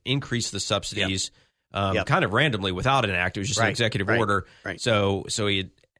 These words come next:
Speaker 1: changed that. So they were,
Speaker 2: Yep.
Speaker 1: there are related actions because
Speaker 2: Yep.
Speaker 1: the drop dead on that
Speaker 2: Yep.
Speaker 1: happened at the same time. And isn't it, isn't it September or
Speaker 2: Uh,
Speaker 1: yeah,
Speaker 2: October.
Speaker 1: yeah, October.
Speaker 2: October,
Speaker 1: And
Speaker 2: yeah.
Speaker 1: so, right, so you're gonna have all these folks.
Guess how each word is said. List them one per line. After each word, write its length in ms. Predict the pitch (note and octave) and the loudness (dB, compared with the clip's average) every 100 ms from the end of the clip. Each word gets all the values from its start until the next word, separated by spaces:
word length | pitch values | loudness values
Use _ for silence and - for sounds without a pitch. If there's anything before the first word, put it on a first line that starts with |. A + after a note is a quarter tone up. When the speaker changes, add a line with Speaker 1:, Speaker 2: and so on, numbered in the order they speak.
| _ - | _ -8
Speaker 1:
changed 280 | C3+ B2+ | -4 0
that. 160 | C3 A2+ | 0 0
So 180 | - A2 | 0 -2
they 260 | G#2 G#2 G#2 | -2 0 0
were, 60 | G2 | 0
Speaker 2:
Yep. 40 | |
Speaker 1:
there 160 | A2 A2+ | 0 2
are 100 | G#2 | 2
related 560 | A2+ A2 C3+ F#3+ E3+ | 0 2 2 2 2
actions 640 | G2 E2 - F2+ E2+ D#2+ - | 2 0 -2 -4 -4 -4 -6
because 460 | F#2 A2 G2+ F2+ - | -2 0 0 -2 -10
Speaker 2:
Yep. 140 | - _ F#2 | -18 _ -4
Speaker 1:
the 160 | G2+ | -2
drop 580 | F#2 G2+ G#2+ A#2 A2+ - | -2 0 4 4 2 -4
dead 280 | A2 C#3 D#3+ | 0 2 2
on 220 | G#2 F2+ | 0 0
that 260 | F2 E2 - - _ | -2 -4 -8 -20 _
Speaker 2:
Yep. 160 | F#2+ - _ _ | -12 -12 _ _
Speaker 1:
happened 300 | A2 A#2+ G#2+ | 0 0 0
at 80 | F#2 | -4
the 40 | |
same 280 | - A2 G2 | -2 0 0
time. 480 | A#2+ C#3 F#2 D#2 - - - | 0 2 2 0 -6 -8 -2
And 120 | A2+ | 2
isn't 160 | C3 | 2
it, 80 | C#3+ | 2
isn't 260 | A#2+ - C#3+ | 0 -2 -4
it 60 | |
September 640 | - A#2+ - C3+ E3+ G3+ G3+ | -2 -2 0 0 0 -4 -8
or 260 | - G2+ F2+ | -4 -2 0
Speaker 2:
Uh, 180 | A2+ G2 | -2 -2
Speaker 1:
yeah, 100 | G2+ C3 | 0 0
Speaker 2:
October. 340 | C#3 - A#2+ | -2 -2 0
Speaker 1:
yeah, 140 | G#2 | 0
October. 400 | - - B2 D3+ - | 0 0 0 -2 -6
Speaker 2:
October, 300 | - A2+ F2+ | -12 -12 -2
Speaker 1:
And 160 | A#2 A2 | 0 2
Speaker 2:
yeah. 60 | |
Speaker 1:
so, 220 | C3 A#2 | 2 2
right, 260 | G#2+ E3+ - | 4 2 2
so 100 | B2 | 2
you're 140 | A2 | 2
gonna 180 | A2+ A#2 | 2 2
have 360 | A2+ B2 A#2+ G#2+ | 4 4 2 2
all 240 | - C#3+ | 2 2
these 240 | D#3+ C3+ - | 2 0 2
folks. 440 | C#3+ C3 - | 2 2 0